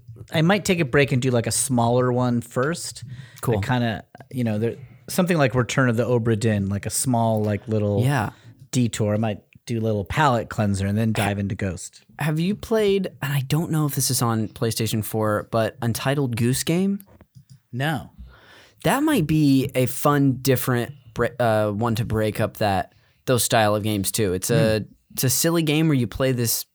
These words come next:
Speaker 2: goose and you steal stu-, you're, you're a rambunctious goose and you steal stuff from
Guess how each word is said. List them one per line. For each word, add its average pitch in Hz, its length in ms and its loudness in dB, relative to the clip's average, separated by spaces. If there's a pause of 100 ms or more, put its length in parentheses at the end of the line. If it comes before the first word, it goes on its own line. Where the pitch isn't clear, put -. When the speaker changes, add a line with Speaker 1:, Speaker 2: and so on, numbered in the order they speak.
(160)
Speaker 2:
goose 135 340 2
and 113 140 2
you 95 80 -2
steal 139 600 2 (220)
stu-, - 320 -2
you're, 110 260 -2
you're 123 140 -2
a 113 40 -2
rambunctious 143 520 2
goose 135 240 2
and 107 60 -2
you 107 60 -2
steal 170 280 -2
stuff 113 240 0
from 101 320 -4